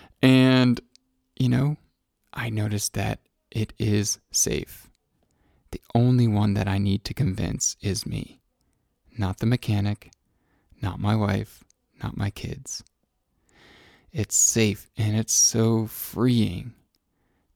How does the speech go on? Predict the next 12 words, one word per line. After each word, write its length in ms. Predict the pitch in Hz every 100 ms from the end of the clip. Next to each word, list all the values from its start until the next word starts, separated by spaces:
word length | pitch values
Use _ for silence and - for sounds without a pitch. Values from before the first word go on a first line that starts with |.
| _
to 240 | - 104 101
stop 400 | - 107 - -
assuming 800 | - - - 113 107 90 - 113 _ _ _ _ _ _ _ _
what 140 | 113 -
conclusions 840 | 104 101 - - 143 139 101 -
other 200 | - -
people 460 | - - - 110 - _ _
are 120 | 110
coming 300 | - - - -
to 260 | 101 - - _
and 360 | 104 104 98 104 -
stay 500 | - - 107 95 95